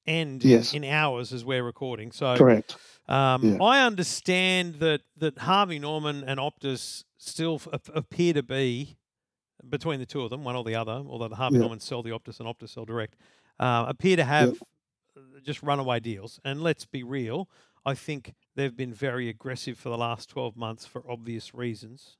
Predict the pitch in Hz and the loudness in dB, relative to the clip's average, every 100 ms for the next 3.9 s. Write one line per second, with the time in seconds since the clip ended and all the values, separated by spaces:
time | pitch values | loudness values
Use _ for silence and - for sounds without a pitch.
0 | _ 135 120 113 - _ _ _ - 123 | _ -6 -4 -4 -8 _ _ _ 0 4
1 | 120 151 - 127 - 151 127 120 131 - | 4 2 -4 -10 -6 -2 -2 -4 -8 -8
2 | _ - 143 131 127 127 123 135 131 123 | _ -10 -8 -6 -8 -8 -8 -8 -8 -10
3 | 120 - 131 123 113 139 135 135 - | -12 -10 -6 -6 -4 -4 -4 -8 -10